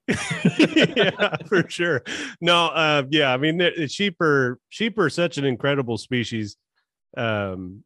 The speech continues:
they're very complimentary to any kind of beef ranch.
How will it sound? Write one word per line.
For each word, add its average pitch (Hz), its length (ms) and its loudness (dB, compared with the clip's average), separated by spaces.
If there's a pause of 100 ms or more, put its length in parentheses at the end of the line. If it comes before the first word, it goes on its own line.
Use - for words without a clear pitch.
(120)
they're 127 220 -2
very 147 340 0
complimentary 120 680 0
to 107 180 -4
any 123 240 -2
kind 120 200 -4
of 107 80 -4
beef 107 260 -8
ranch. 104 500 -6